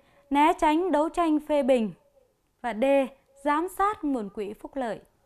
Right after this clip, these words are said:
Theo cơ chế dân biết, dân bàn,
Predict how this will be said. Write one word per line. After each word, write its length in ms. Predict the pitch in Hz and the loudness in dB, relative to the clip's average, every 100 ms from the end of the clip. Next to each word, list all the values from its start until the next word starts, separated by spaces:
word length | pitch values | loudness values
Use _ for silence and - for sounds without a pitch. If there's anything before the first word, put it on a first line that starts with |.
| _ _ _ _ _ _ _ _ _ _ _ _ _ _ _ | _ _ _ _ _ _ _ _ _ _ _ _ _ _ _
Theo 300 | - 339 330 | -2 0 0
cơ 220 | 320 320 311 | 0 -4 -2
chế 420 | 285 277 320 392 - | -2 0 -2 -4 -12
dân 320 | 254 339 330 | -2 0 2
biết, 220 | 320 415 415 _ _ _ | 0 0 -4 _ _ _
dân 260 | - 311 294 | -4 0 2
bàn, 320 | 269 233 202 | 0 0 -6